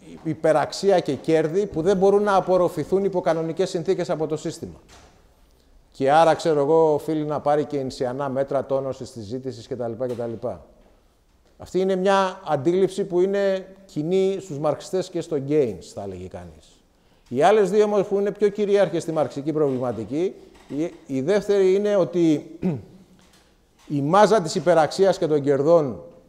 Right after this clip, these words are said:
ότι η κρίση προκύπτει όταν η μάζα της υπεραξίας και των κερδών γίνεται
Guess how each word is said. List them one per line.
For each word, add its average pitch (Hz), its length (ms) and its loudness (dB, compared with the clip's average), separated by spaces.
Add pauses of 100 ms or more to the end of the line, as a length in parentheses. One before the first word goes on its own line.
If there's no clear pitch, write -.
(540)
ότι 127 160 -6
η 123 40 -2
κρίση 170 320 -2
προκύπτει 156 440 0
όταν 185 240 4
η 156 40 0
μάζα 180 320 4
της 156 120 -6
υπεραξίας 156 540 4
και 165 100 2
των 147 140 4
κερδών 131 500 2 (880)
γίνεται 208 880 2